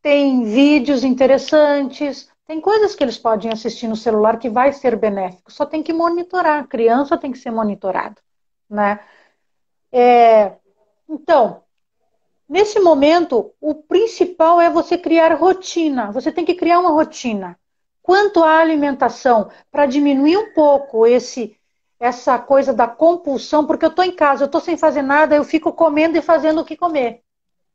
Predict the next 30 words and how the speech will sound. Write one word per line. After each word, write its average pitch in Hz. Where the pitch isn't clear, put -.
A 269
melhor 311
coisa 320
é 311
a 285
organização. 311
Já 277
que, 381
na-, 381
aproveitando 311
que 269
não 240
podemos 277
sair 254
toda 240
hora 220
pra 196
rua, 269
faça 349
a 330
lista 294
das 277
suas 285
compras, 233
aproveita 285
e 277
faz 302
um 330
cardápio 302
semanal. 302